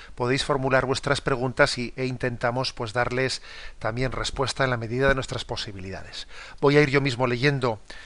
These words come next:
eh, las preguntas seleccionadas y vamos dándoles contestación. La primera nos ha llegado desde Córdoba y es Isabel María la que pregunta. Buenos días, querido monseñor y equipo.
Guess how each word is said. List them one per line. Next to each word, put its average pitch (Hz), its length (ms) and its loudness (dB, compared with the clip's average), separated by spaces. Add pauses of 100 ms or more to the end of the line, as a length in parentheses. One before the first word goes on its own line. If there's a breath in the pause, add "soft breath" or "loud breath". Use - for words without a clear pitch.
(120 loud breath)
eh, 160 120 -2
las 151 180 4
preguntas 131 520 0
seleccionadas 143 800 4 (580 loud breath)
y 143 120 0
vamos 131 240 4
dándoles 127 480 2
contestación. 101 600 -8 (1040 loud breath)
La 135 160 6
primera 175 300 8
nos 175 140 4
ha 175 60 4
llegado 165 340 6
desde 143 260 4
Córdoba 151 560 2 (100)
y 135 100 0
es 139 140 -2
Isabel 135 300 0
María 139 480 2
la 127 140 2
que 120 120 -4
pregunta. 101 600 -8 (1600 loud breath)
Buenos 165 380 2
días, 160 300 4
querido 131 320 2
monseñor 131 540 0
y 123 60 2
equipo. 117 460 -6